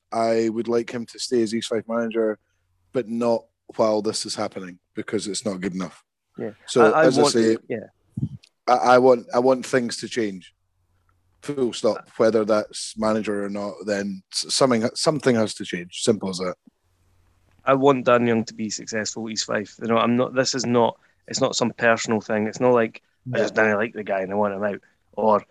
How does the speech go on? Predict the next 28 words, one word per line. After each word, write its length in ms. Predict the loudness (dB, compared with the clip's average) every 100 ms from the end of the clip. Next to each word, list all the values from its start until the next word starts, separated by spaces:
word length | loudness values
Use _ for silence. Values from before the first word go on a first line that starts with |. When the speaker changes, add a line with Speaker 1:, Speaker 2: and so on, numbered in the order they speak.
| _ -4
Speaker 2:
you 80 | -2
know, 160 | -2
he's 300 | -4 -2 -2
done 260 | 0 2 2
something 300 | 0 0 0
or 100 | 0
said 280 | 0 -2 -4
something 260 | -4 -4 -4
and 140 | -4
that's 160 | -6 -8
put 220 | -10 -8
me 100 | -6
against 380 | -4 -6 -6 -10
him. 160 | -16 -14 -6
You 80 | -4
know, 60 | -4
if, 140 | -6 -8
if 120 | -8 -2
we 180 | 2
win 180 | 4 6
against 380 | 4 4 0 0
Clyde, 380 | -2 0 0 -2 _ _ _ _ _ _ 0
I 280 | 2 2
will 160 | 2 -2
be 160 | -4 0
over 300 | 0 2 2
the 120 | 2
moon. 280 | 2 -2